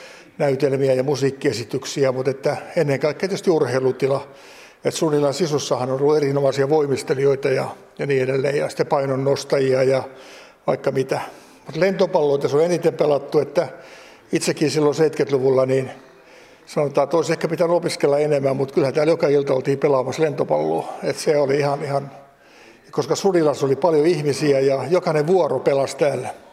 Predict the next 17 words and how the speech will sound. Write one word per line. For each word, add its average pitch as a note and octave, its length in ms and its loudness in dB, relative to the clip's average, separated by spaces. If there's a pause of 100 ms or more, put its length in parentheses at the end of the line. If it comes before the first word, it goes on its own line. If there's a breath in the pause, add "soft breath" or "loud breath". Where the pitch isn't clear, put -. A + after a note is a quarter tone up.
(160)
Ei D3 120 0
siihen D3+ 220 0
aikaan E3 240 0
tietysti E3 240 0
ollut D#3+ 300 2
internetiä C#3+ 560 -2
eikä C#3 160 0
mitään, D3 340 -2
niin - 100 -8 (640 loud breath)
kyllähän C#3 240 -2
tää D#3+ 120 2
on C#3+ 140 0
ollut C3+ 220 0
tota, C#3 320 -2 (560 loud breath)
todella, E3+ 320 2
todella C#3 300 2
suosittu. C3 540 -4